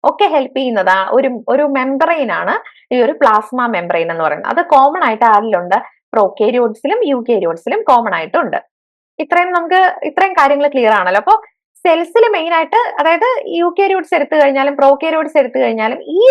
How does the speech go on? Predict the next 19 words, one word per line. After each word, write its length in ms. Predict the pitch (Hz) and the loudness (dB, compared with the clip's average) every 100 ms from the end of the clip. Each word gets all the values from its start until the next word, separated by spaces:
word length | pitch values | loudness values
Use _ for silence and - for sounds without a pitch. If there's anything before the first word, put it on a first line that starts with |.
| 494 | 4
രണ്ട്, 180 | 285 277 | 0 -4
ഈ 220 | 320 392 | 0 2
ഇത്രയും 320 | 392 320 320 233 | 2 0 -2 0
ക്യാരക്ടേഴ്സ് 680 | 269 220 220 214 220 392 480 - _ _ - | 2 2 0 -4 -2 -4 -4 -12 _ _ -4
അത് 320 | 247 508 - | -2 -2 -4
സിമിലർ 460 | - 262 220 175 | -6 -2 0 2
ആണ്. 200 | 151 143 - _ _ - 339 | 2 -2 -8 _ _ -2 0
ഓക്കെ, 300 | 330 208 - - | 0 -4 -6 -6
അപ്പൊ 140 | 277 370 | -2 0
നമുക്ക് 580 | 359 330 349 440 - 349 | 0 0 4 4 4 2
ഒരു 100 | 381 | 4
ഏകദേശം 500 | 339 311 349 349 349 | 2 2 0 2 4
ഐഡിയ, 280 | 277 269 | 4 4
ഒരു 100 | 269 | 2
ബേസിക് 580 | 277 277 294 349 403 403 | 4 2 4 2 0 2
ഒരു 100 | 349 | 2
ഐഡിയ 280 | 262 269 294 | 2 0 -4
കിട്ടിയിട്ടുണ്ട് 420 | 208 180 160 170 | -4 -6 -6 -2
അല്ലെ? 140 | 285 | -2